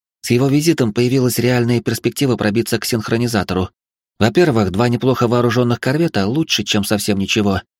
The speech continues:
С их помощью не уничтожить оборону визионеров.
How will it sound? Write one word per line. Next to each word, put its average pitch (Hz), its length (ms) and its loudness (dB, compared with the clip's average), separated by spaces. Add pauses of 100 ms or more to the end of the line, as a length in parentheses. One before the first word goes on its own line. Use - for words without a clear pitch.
(220)
С - 100 -6
их 131 120 0
помощью 139 380 0
не 131 100 2
уничтожить 127 560 0
оборону 101 340 0
визионеров. 104 600 0